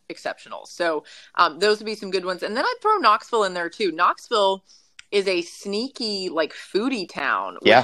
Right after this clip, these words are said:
Speaker 1: I, I think that people don't realize that until you actually go there and enjoy it. But, um, excellent food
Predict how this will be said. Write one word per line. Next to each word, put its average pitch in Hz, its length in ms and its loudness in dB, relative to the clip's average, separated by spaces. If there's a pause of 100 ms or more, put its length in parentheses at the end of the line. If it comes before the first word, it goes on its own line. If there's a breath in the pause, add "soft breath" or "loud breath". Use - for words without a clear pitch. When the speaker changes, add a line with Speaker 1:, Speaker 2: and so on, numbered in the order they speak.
(160)
Speaker 1:
I, 185 100 -2
I 190 40 -2
think 277 320 -16
that 240 140 -2
people 262 200 -6
don't 208 200 0
realize 233 480 4
that 262 200 4
until 196 200 -2
you 185 180 -2
actually 175 280 -4 (100)
go 165 240 4
there 196 280 4
and 170 140 -6
enjoy 147 360 -2
it. 202 260 0
But, 160 260 4 (360 soft breath)
um, 160 280 4 (100)
excellent 214 480 2
food 170 560 4